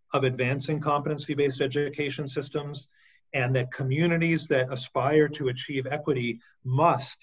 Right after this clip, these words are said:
work toward implementing all elements of a competency-based education system.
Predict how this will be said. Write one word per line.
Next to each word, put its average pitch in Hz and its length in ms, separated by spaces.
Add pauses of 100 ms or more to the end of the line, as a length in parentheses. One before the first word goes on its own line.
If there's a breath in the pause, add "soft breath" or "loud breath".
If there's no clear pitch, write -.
(640)
work 135 380
toward 131 480
implementing 120 680
all 123 340
elements 117 540 (220)
of 123 100
a 117 80
competency-based 110 840
education 104 600
system. - 400